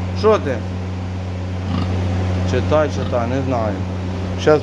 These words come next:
будемо дзвонити до дяді Вови і будемо заказувати сім'я. Оце, напевно, все лежить. О, так що будемо парувати. Тож роботу ніхто не відміняв. Е, жара така штука,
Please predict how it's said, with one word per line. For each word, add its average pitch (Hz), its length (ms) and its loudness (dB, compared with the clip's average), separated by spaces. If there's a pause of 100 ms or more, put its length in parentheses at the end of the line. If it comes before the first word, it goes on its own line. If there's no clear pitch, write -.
будемо 156 460 2
дзвонити 156 380 0
до 143 140 -2
дяді 151 300 2
Вови 190 500 4
і 165 140 0
будемо 156 440 -6
заказувати 156 680 -2
сім'я. 139 480 0
Оце, 139 300 0
напевно, 127 320 0 (120)
все 123 180 -2
лежить. 165 300 0 (540)
О, 123 220 2
так 143 160 2
що 151 100 -2
будемо 156 520 2
парувати. 156 480 2 (120)
Тож 135 160 -2
роботу 190 400 2
ніхто 170 320 0
не 180 140 4
відміняв. 196 720 2 (560)
Е, 156 640 4
жара 202 360 4
така 175 280 -2
штука, 175 540 0